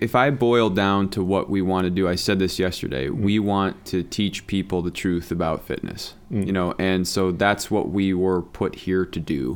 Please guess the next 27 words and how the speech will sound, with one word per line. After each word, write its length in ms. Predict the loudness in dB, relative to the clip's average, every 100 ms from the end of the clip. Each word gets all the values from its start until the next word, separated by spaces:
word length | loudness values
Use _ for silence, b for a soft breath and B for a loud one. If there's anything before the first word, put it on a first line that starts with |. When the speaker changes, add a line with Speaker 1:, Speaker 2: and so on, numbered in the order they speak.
| -8
Speaker 2:
Mm. 80 | 0
Speaker 1:
basically. 600 | 2 2 -2 -2 -4 -6 B B B B -2
Um, 380 | 2 2 0 0
I 100 | 0
don't 320 | 4 4 2
say 260 | 0 2 2
that 260 | 2 0 -2
in 180 | -2 0
an 120 | 0
elitist 640 | 0 2 2 2 0 -2
way. 440 | -2 2 2 0 0
I 120 | -2
Speaker 2:
Mm. 40 |
Speaker 1:
say 320 | 0 2 2
it 100 | 2
in 160 | 0 0
a 140 | 0
principled 800 | -2 -6 -2 -2 -2 -4 -4 -6 -4
way. 340 | -4 -4 -4
Speaker 2:
Mm. 20 | -2
Speaker 1:
There's 200 | 0 0
a 40 |
lot 320 | 2 2 2
of 200 | 0 0
nonsense 680 | 0 0 2 0 0 -2 -2
being 320 | -2 -2 -2
flung 640 | -4 -6 -2 0 0 -2 -6